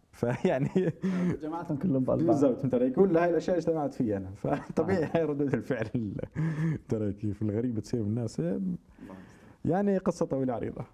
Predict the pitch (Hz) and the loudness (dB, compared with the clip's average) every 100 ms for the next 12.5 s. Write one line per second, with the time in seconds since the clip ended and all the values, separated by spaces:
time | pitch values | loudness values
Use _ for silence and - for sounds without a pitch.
0 | 127 139 135 135 135 92 131 139 151 147 | -4 -2 -2 -4 -2 0 0 2 2 2
1 | 98 98 104 - - 143 110 110 92 104 | 2 -2 -4 -8 -6 -4 -4 -6 -8 -8
2 | 120 - - - - - - _ _ _ | -10 -12 -14 -14 -20 -20 -20 _ _ _
3 | - 156 147 - _ _ - 143 151 - | -6 -6 -6 -12 _ _ -2 0 2 2
4 | - - 110 120 123 - 147 127 135 131 | 0 -2 0 2 0 0 0 2 0 0
5 | 117 160 143 139 - 120 120 120 104 113 | 0 2 2 0 -2 -2 0 -2 -2 0
6 | 147 170 - 139 156 139 123 127 101 92 | 0 0 -2 0 0 0 -2 -2 -2 -2
7 | 92 90 - - _ - - _ - _ | -2 -4 -8 -18 _ -20 -20 _ -20 _
8 | _ - 120 131 139 165 143 135 151 135 | _ -2 -2 0 -2 0 0 0 -2 -2
9 | 156 143 139 131 120 - 135 127 117 - | -2 0 0 0 -2 0 0 2 0 -2
10 | 135 135 - 117 110 104 - - 101 95 | -4 -4 -2 -2 -2 -4 -6 -6 -4 -2
11 | 95 - 101 143 147 123 123 107 - 110 | -4 -2 -2 -2 -2 -2 -2 -4 -4 -4
12 | 139 113 127 117 | -4 -2 -2 -2